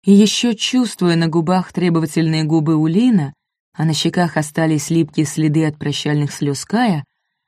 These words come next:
Айви достала из заднего кармана шорт четыре тысячи юаней и отдала всю пачку Жожо.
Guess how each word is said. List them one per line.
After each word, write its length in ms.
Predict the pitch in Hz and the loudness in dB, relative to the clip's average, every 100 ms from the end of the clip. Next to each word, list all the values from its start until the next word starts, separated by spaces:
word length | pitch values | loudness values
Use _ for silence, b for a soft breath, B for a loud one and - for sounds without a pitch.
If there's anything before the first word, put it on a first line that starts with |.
| _ _ | _ _
Айви 280 | 285 302 269 | 0 2 4
достала 600 | 220 202 - 233 226 208 | 2 -2 -2 0 2 0
из 220 | - 180 | 0 -4
заднего 440 | 156 185 170 170 | 0 0 2 -2
кармана 460 | 165 170 165 160 160 | 0 0 2 0 -2
шорт 340 | - 208 202 | -2 -2 -2
четыре 400 | - 190 170 170 | -2 -2 0 0
тысячи 440 | 156 160 - 151 160 | 0 -2 -4 -4 -4
юаней 680 | 143 151 202 269 247 208 - | -2 0 0 0 0 -2 -6
и 80 | 170 | -4
отдала 520 | 160 151 175 214 294 | -2 0 0 0 -2
всю 240 | - - | -4 -8
пачку 380 | 147 185 - - | -2 -4 -4 -8
Жожо. 480 | 147 156 131 151 | -4 -2 -2 -2